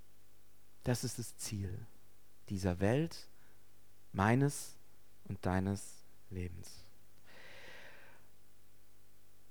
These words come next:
Und wie das dann genau aussieht, werden wir sehen. Aber es wird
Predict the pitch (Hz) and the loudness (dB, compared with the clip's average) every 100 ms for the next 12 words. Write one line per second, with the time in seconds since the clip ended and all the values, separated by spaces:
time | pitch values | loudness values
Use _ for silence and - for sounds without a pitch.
0 | - 117 107 190 180 - 127 113 107 98 | 2 6 10 12 12 12 10 10 10 10
1 | 92 120 123 120 120 - - - - - | 10 8 8 8 6 4 -8 -8 -10 -10
2 | - - - - - - - - - - | -10 -8 -8 -8 -8 -8 -10 -8 -8 -8
3 | - - - - - - - - - - | -8 -8 -8 -8 -8 -8 -8 -6 -6 4
4 | 104 98 104 110 95 80 82 - - - | 8 8 8 4 4 -2 -2 -4 -2 -2
5 | - - - - - - - - - - | -2 -6 -8 -8 -8 -8 -8 -8 -8 -6
6 | - 101 107 104 117 123 - | 2 6 6 6 10 10 8